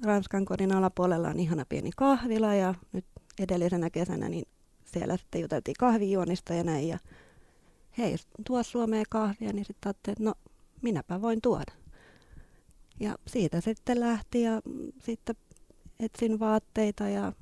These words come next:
netin kautta ja otin yhteyttä sitten vaatemyyjään ja näin ja kysyin, että lähettekö.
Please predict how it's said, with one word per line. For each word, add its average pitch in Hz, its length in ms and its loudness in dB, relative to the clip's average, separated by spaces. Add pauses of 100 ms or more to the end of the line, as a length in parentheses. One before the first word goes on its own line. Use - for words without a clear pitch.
(240)
netin 202 360 -2
kautta 190 340 -6
ja 185 200 -2
otin 185 280 -4
yhteyttä 180 640 -6
sitten - 480 -10 (960)
vaatemyyjään 202 1800 4
ja 180 200 4 (760)
näin 185 260 4
ja 170 140 2
kysyin, 160 320 -2
että 175 220 -2
lähettekö. 151 540 -2